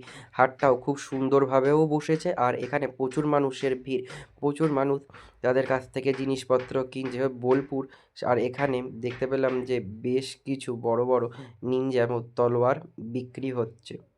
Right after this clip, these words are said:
আর এখানে একটা পাঞ্জাবি দেখলাম যে খুব সুন্দর ডিজাইন, কবিগুরু রবীন্দ্রনাথ ঠাকুরের ফটো,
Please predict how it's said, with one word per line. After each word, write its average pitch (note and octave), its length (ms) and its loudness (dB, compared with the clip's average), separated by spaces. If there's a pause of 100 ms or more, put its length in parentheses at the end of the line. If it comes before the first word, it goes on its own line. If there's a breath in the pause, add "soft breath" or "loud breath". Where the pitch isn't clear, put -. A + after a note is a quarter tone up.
(1300)
আর B2+ 60 2
এখানে C3+ 280 2
একটা D3 160 0
পাঞ্জাবি C3 300 -2
দেখলাম C3+ 220 -2
যে C3 80 -4
খুব C#3 200 -6
সুন্দর C3 400 -6
ডিজাইন, B2+ 460 -2
কবিগুরু B2+ 340 -2
রবীন্দ্রনাথ B2 340 -2
ঠাকুরের B2 280 -4
ফটো, B2+ 200 -8